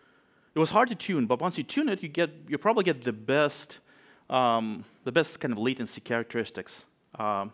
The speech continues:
from your J V M. And even though Shenandoah and Z G C have come a long way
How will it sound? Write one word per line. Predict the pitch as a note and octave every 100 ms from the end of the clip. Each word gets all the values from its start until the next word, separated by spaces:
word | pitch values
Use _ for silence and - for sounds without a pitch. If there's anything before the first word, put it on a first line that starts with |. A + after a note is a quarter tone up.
| -
from | B2+
your | A2
J | G#2 A#2
V | E3
M. | B2 F#2+ _ - - _ _ _ _ _ D3
And | C3 B2 A#2+ A#2 A2+ A2 G#2+ - - - _
even | D3+ G3 G#3 F#3+
though | D#3+ D3
Shenandoah | - D#3 E3 C#3 C3 B2+ A#2+ A#2
and | A2+
Z | A2
G | C#3+
C | C3 - B2+ A#2 A#2
have | G#2
come | B2 G#2+
a |
long | A2+ D3+ F3
way | C#3+ A#2+ A2+ A2+